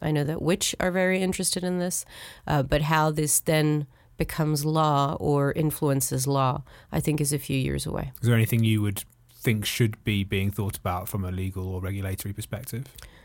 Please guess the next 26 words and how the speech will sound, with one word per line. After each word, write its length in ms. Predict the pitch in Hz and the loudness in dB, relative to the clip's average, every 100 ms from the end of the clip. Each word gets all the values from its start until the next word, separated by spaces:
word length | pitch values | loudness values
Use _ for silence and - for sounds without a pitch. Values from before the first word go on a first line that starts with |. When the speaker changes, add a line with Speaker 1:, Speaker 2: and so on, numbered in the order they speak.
| - | -4
Speaker 1:
I 100 | 170 | 0
think 220 | 160 170 160 | 2 4 4
there 160 | 151 | 4
needs 340 | 156 165 160 - | 4 4 4 0
to 80 | 165 | 0
be 320 | 156 143 135 | 2 2 2
much 380 | 143 160 170 - | 2 2 2 2
more 200 | 165 147 | 2 2
of 80 | 147 | 4
an 80 | |
interaction 720 | 143 143 139 143 135 - 151 139 | 4 2 2 0 0 0 0 0
between 560 | 135 - 151 139 139 135 | -2 -2 0 2 2 0
the 80 | 131 | -4
Consumer 420 | - 139 208 208 | 2 2 4 2
Protection 540 | - 156 147 - 151 | 0 0 0 -2 -2
Act 400 | 120 131 131 - | 0 0 -2 -4
and 180 | - 151 | -2 0
the 60 | 139 | 2
Data 260 | 135 131 | 2 0
Protection 540 | - 147 160 147 - - | -2 -4 -4 -4 -6 -4
Act, 360 | - - - - | -4 -6 -10 -6
because 400 | 131 139 131 - | -4 0 0 2
you're 220 | 147 131 - - - | 2 0 -4 -18 -2
not 260 | 165 165 | 2 4
only 260 | 170 165 151 | 4 4 2
buying 580 | 143 147 147 143 139 | 4 4 4 4 2